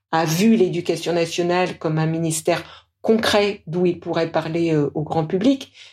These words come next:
L'école, euh, ça parle à tout le monde. Et quand on lui demandait d'expliquer son ascension dans les sondages,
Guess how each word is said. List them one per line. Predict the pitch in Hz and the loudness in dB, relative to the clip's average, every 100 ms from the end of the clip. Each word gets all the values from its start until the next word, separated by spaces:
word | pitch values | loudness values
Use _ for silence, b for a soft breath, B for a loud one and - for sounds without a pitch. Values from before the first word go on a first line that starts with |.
| B | B
L'école, | 175 170 208 185 | -4 2 4 4
euh, | 160 151 147 147 | 2 -2 -2 -6
ça | 147 156 | -4 -2
parle | 170 165 | 0 0
à | 165 | 0
tout | 214 | 2
le | 233 | 4
monde. | 202 156 B B B B _ - | 2 -2 B B B B _ -4
Et | 403 294 226 226 | 0 4 4 2
quand | 233 233 220 | 0 2 4
on | 208 | 4
lui | 202 | 4
demandait | 202 202 196 | 2 4 2
d'expliquer | 165 226 226 - - 226 226 226 214 190 - | 2 0 -2 -8 -6 -4 -2 2 4 2 0
son | - 202 180 | -4 0 2
ascension | 175 180 170 - 170 | 0 0 -2 0 0
dans | 160 | 2
les | 156 151 | 2 0
sondages, | - 175 202 269 285 | 0 2 4 4 0